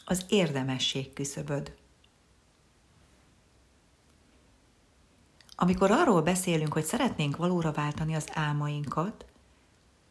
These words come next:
rendkívül fontos, hogy a kisugárzott rezgések – amelyeket magunkból árasztunk, megegyezzenek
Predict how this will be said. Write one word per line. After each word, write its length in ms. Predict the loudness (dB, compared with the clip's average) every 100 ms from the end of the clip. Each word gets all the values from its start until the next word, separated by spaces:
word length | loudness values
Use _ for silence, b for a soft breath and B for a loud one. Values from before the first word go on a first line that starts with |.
| _ -20 -4
rendkívül 580 | 0 0 0 -2 -2 -4
fontos, 920 | -2 -2 0 -2 -4 -4 -4 -6 -10 _ _ _ _ _ _ _ -20 _
hogy 160 | -2 -2
a 120 | 0
kisugárzott 760 | 0 0 0 -4 -4 -4 -4 -2
rezgések – 1000 | -4 -4 -6 -6 -2 -2 -2 -6 -10 -20 _ _ -6
amelyeket 540 | -2 0 0 -2 -4 -2
magunkból 560 | -2 0 0 0 -2 -2
árasztunk, 880 | -6 -4 -4 -6 -6 -2 0 -2 -4 b b b b b b _ _ _ _ -20 -20 _ _ _ _ _ _ -6
megegyezzenek 1300 | 2 6 6 4 0 -2 -2 -2 0 -2 -6 -16